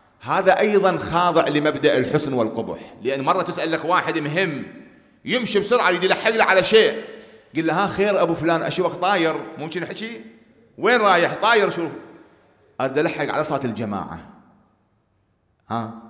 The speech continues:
أريد ألحق على شنو؟" "صلاة الجماعة." صلاة الجماعة. أنا قاعد أقول صلاة الجماعة وحضرني فرد الشيء الآن.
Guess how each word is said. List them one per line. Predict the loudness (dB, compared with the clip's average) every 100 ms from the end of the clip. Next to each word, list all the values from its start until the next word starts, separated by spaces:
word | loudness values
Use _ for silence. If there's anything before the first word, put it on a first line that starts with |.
| -20 _ _ -14
أريد | -8
ألحق | -8 -8 -8
على | -8
شنو؟" | -8 -10 -12 -20 -20 _ _ _
"صلاة | -8 -4 -4 -4
الجماعة." | -8 -8 -10 -10 -12 -14 -18 -20 _ _ _ _ _ _ _ _ _ _ _ _ _ _ _ _ _
صلاة | -16 -10 -8 -8 -10
الجماعة. | -14 -14 -16 -18 -20 -20 _ _ _ _ _
أنا | -10 -8 -10
قاعد | -12 -14
أقول | -10 -8
صلاة | -6 -8 -8
الجماعة | -6 -6 -6 -8 -10 -12 -10
وحضرني | -10 -6 -6 -4 -6
فرد | -6 -8
الشيء | -6 -8 -8 -8
الآن. | -12 -16 -18 -20